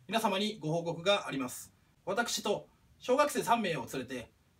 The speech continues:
計四名で荒川の西新井橋野球場にて、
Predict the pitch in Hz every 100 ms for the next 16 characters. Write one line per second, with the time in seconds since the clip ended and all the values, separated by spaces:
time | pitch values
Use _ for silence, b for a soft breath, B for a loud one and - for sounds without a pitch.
0 | - 302 269 302 247 156 185 - 170 202
1 | 214 202 185 175 151 180 277 277 277 254
2 | 247 254 202 196 196 226 208 202 196 175
3 | 165 -